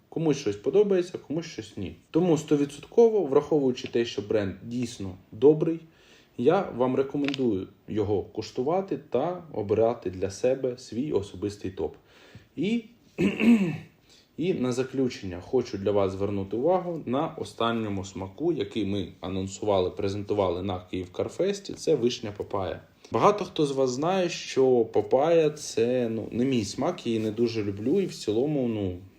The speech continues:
Але у цьому смаку папая настільки добре себе чувствувала, чухала, що, ну,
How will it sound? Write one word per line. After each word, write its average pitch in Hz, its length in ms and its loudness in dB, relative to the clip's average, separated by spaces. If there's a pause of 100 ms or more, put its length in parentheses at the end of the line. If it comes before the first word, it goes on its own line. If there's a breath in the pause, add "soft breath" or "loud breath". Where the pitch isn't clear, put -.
Але 131 320 8
у 117 120 2
цьому 135 340 0
смаку 101 360 -8
папая 110 400 2
настільки 123 560 -4
добре 117 380 4
себе 110 400 0 (460)
чувствувала, 110 720 2
чухала, - 520 0 (720 loud breath)
що, 120 680 4 (240)
ну, 139 300 -2